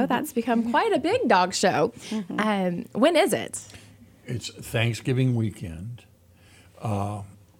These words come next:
Speaker 3: we've cut, the reason this show's grown so much, people don't realize probably the largest dog show in the United States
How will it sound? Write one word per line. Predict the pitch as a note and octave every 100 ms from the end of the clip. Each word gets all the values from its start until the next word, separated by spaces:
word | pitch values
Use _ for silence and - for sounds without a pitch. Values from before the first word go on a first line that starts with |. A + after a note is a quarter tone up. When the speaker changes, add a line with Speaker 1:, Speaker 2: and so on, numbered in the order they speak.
| - _ _ _ -
Speaker 3:
we've | C3+ B2+ -
cut, | - E3+ D#3
the | C#3+
reason | F3+ A3 G3+
this | C3
show's | - C3+ A#2
grown | F#2+ A#2 A#2+ A2
so | - G2+
much, | F#2 F2+ F2 - - - - _
people | C3 B2
don't | B2 A#2
realize | A#2 A2 G#2 F#2+
probably | - C#3 D3 D#3+
the | D3+
largest | B2+ A#2 A#2+ A2+ D3
dog | A2+ G#2
show | - G#2
in |
the | G2+
United | G2+ G2 F#2
States | - A2 G2 -